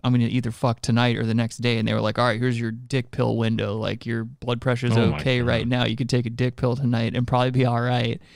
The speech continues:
Speaker 1: And he said, other than that, he just has to, like, he just, it's just a softie, dude. It's like a,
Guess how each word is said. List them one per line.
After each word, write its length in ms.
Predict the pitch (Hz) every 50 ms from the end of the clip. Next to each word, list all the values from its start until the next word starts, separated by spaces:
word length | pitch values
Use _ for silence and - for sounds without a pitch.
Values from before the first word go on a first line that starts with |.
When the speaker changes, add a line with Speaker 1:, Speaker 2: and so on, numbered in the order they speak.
| - - - - - - -
Speaker 1:
And 80 | 131 131
he 60 | 139
said, 200 | 120 - 135 120 123
other 240 | 131 127 127 123
than 120 | 113 113 113
that, 300 | 113 117 117 113 107 98
he 160 | 110 123 120
just 200 | 110 117 110 -
has 240 | 127 117 113 117 -
to, 80 | - 110
like, 320 | 107 107 101 98 101 - - _ _ _ _ _ _ _ _ _ _ _
he 140 | - 131 113
just, 320 | 120 120 113 - - -
it's 180 | 117 113 - -
just 160 | 127 120 -
a 60 | 113
softie, 580 | - - - 123 117 117 113 - - 113 113 107
dude. 220 | 113 113 113 117
It's 140 | 117 - -
like 100 | 123 113
a, 100 | 117 110